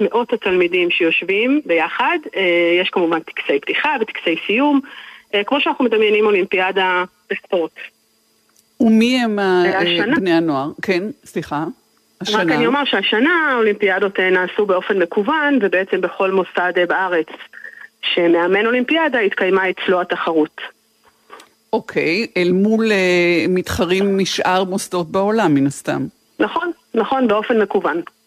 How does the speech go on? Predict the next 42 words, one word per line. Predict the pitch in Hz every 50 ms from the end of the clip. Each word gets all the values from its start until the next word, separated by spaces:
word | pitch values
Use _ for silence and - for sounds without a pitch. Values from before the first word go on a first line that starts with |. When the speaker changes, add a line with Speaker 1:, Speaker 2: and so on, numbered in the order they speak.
| - - - _ _ - -
Speaker 2:
ומי, | 160 175 190 202 208 226 247 254 - - 202 190
מי | 208 220 233 247
הם | 240 233
ה-, | 220 220 - -
כמה, | - 254 233 233 196
כמה, | - 240 247 226 - -
נתחיל | 175 - - 233 220
בכמה, | 170 180 147 - - 165 160 175 170 151 135 - - -
אה, | 156 143 139 139 139 139 139 131 - -
אה, | 143 139 139 143 139
בני | 139 147 165 156 147
נוער | 143 143 147 143 139 139 135
מעורבים | 143 151 147 139 135 139 131 - 147 135 131
בזה | 127 131 123 131 143 151
בכל | 147 151 - - 147 139 -
פעם? | - 151 143 143 147 208 - _ _ _ _ _ _ _ _ _ _ _ - - - - - - - - - -
Speaker 1:
אוקיי, | 175 170 170 170 160 160 165
אז, | 170 165
אה, | 170 175 175 170 175
בכל | 185 - - 254 269
נבחרת, | 269 254 - - - 226 226 226 214 208 208 208 208
אני | 202 190 180 175
אגיד | 180 196 208 214
אולי | 202 180 175 175
שיש | - 180 180 - 220
לנו, | 196 190 175 170 165
אה, | 160 160 - -
ארבע | 196 202 202 202 208
נבחרות | 208 190 160 - - 170 165 170 175 -
בוגרות, | 170 160 160 165 190 202 240 262 269 254 - - - -
ובשנה | 175 165 165 160 - - 175 170 180 156
הבאה | 160 160 160 160 165
תתווסף. | - 170 - - 147 - - 160 - - -
יש | - -
לנו | 214 202 190 170
כרגע | - 185 185 185 185 190
נבחרות | 185 185 175 170 170 165 - - - 175 180 180 180 190
במתמטיקה, | 175 160 151 - 165 156 196 233 233 - - - 220 202
במדעי | 180 170 165 160 151 156 160
המחשב, | 160 156 151 - - - 214 220 220 202
בפיזיקה | - - - - 180 180 196 - 170
ובכימיה, | 156 143 - - - 254 269 285 302 320